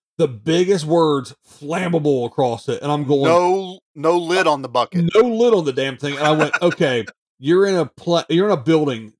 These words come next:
Speaker 1: that is ninety-nine percent fire, and you have a bucket that says 'flammable' on a catwalk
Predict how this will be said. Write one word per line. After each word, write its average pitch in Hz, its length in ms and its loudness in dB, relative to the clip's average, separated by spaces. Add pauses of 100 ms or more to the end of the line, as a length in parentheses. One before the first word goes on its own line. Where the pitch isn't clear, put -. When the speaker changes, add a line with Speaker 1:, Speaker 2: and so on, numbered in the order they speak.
Speaker 1:
that 127 340 -4
is 120 280 -6
ninety-nine 151 540 -4
percent 143 320 -6
fire, 117 640 -2 (480)
and 151 160 -4
you 170 120 2
have 160 200 2
a 135 240 -2
bucket 160 400 0
that 135 140 -4
says 151 280 -2
'flammable' 127 680 -2 (500)
on 185 200 0
a 196 80 0
catwalk 131 760 -2